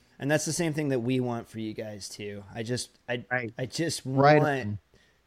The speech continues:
Speaker 1: for you guys to live a, a blessed, healthy, fulfilled, and joyful life, which is why we bring you guys these little nuggets of scripture each week. I hope you
Speaker 2: Right.
Speaker 1: guys enjoyed that.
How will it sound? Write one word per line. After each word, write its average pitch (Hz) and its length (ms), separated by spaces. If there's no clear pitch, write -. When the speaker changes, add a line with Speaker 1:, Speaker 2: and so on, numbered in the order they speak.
Speaker 1:
for - 100
you 117 160
guys 120 440
to 123 100
live 120 180
a, 110 300
a 110 80
blessed, 123 840
healthy, 120 560
fulfilled, 110 800
and 104 120
joyful 120 440
life, 107 560
which - 180
is 117 100
why 117 220
we 113 140
bring 120 280
you 120 100
guys 110 420
these 107 240
little 113 160
nuggets 107 400
of 98 80
scripture 110 520
each 107 280
week. 110 180
I 123 80
hope 135 160
you 151 80
Speaker 2:
Right. 139 60
Speaker 1:
guys 139 260
enjoyed 131 480
that. 135 320